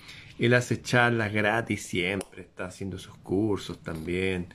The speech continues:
Y bueno, y tiene cuarenta libros. Siley Mora nació en Chile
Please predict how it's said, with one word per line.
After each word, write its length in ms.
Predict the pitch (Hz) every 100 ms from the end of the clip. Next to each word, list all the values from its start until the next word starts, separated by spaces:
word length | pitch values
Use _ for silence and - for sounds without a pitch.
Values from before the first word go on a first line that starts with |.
| - - - - - -
Y 100 | 104
bueno, 180 | 113 110
y 20 |
tiene 220 | 107 135
cuarenta 420 | 131 107 120 117 92
libros. 420 | 90 87 87 87 - - - _ _ _ _ - - - - _ - - - _ _ _ - - - - - -
Siley 380 | - - 165 170
Mora 420 | 156 156 123 87 - - - - - _ - - - -
nació 340 | 101 - 131
en 120 | 120
Chile 440 | - 131 104 85